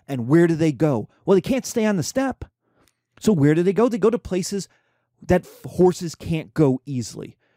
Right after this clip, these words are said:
Mountains, forests, river valleys. But those are worse food zones. The food is harder to get. There's less of it. You go up into the Himalayas,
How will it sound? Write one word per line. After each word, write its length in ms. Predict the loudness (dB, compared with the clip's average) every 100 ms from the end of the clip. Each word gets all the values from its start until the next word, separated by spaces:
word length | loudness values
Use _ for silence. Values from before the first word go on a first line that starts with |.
| _ _ _ _
Mountains, 640 | 0 2 2 -2 -10 -14 -20 _ _ _
forests, 760 | -6 2 2 2 -4 -20 -20 _ _
river 320 | 0 2 2 0
valleys. 520 | -2 -6 -14 -20 -20 _ _ _ _ _ _ _ _ _ _ _ _ _ _ _ _ _ _ _ _ -6
But 140 | -2
those 300 | 4 6 6
are 80 | 4
worse 720 | 0 -2 0 2 2 -2 -12 -16
food 480 | -12 2 4 4 0
zones. 640 | -8 -8 -8 -16 -20 -20 _ _ -8
The 100 | -8
food 400 | -4 4 6 6
is 80 | 2
harder 320 | 0 0 0
to 100 | -2
get. 400 | -2 -4 -4 -14 _ -6
There's 200 | -4 -2
less 360 | 0 0 0 -8 -10
of 140 | -8
it. 120 | -8 _ -2
You 140 | 0
go 180 | 4 4
up 100 | 2
into 200 | 0 0
the 80 | 2
Himalayas, 580 | 2 2 2 2 0